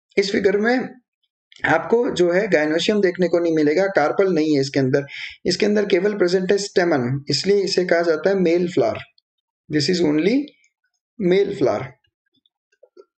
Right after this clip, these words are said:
Next picture में देखो, यहाँ पर आपको stamen देखने को मिलेगा, नहीं मिलेगा, यहाँ पर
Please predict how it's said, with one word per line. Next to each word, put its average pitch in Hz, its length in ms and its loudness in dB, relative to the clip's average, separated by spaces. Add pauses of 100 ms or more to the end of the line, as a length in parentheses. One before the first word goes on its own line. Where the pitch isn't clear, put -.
(720)
Next 226 280 0
picture 208 280 0
में 220 120 -2
देखो, 180 240 2
यहाँ 180 240 0
पर 226 160 2
आपको 220 260 0
stamen 226 400 0
देखने 180 300 0
को 170 100 0
मिलेगा, 151 380 2
नहीं 170 240 2
मिलेगा, 135 400 0 (340)
यहाँ 180 180 2
पर 214 160 2